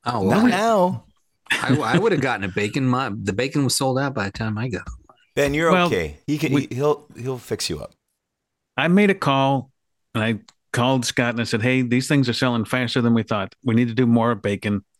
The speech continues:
Speaker 3: And we both agreed, "Yes, do more bacon."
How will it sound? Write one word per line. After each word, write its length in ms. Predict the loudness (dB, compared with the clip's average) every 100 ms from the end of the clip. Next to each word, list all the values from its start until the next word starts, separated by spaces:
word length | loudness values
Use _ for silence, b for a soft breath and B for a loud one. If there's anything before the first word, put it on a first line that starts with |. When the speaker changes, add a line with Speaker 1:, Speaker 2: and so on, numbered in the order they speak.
| _ _ _ _ _ _ _
Speaker 3:
And 400 | -4 -2 0 0
we 140 | 2 2
both 260 | 2 0
agreed, 300 | 0 0 0
"Yes, 400 | 0 -2 -2 -8 -12 _ _ -20 _ _
do 100 | 2
more 180 | 4 4
bacon." 420 | 2 -2 -4 -8